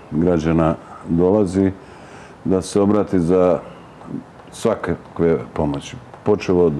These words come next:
finansija, rešavanja nekih drugih problema, zapošljavanja i tako dalje.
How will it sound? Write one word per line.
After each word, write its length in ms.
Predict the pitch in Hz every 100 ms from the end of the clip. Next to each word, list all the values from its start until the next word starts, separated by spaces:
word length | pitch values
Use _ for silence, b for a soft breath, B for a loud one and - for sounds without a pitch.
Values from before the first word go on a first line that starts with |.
| - B B B B
finansija, 760 | 90 98 104 98 104 101 92 85
rešavanja 540 | 82 - 98 92 90
nekih 340 | 90 85 85 - B B B B 92
drugih 240 | 107 104
problema, 540 | - 92 98 95 92 82
zapošljavanja 960 | 80 - 78 - 101 95 90 90 85
i 80 | 82
tako 300 | 78 90 -
dalje. 340 | 90 87 80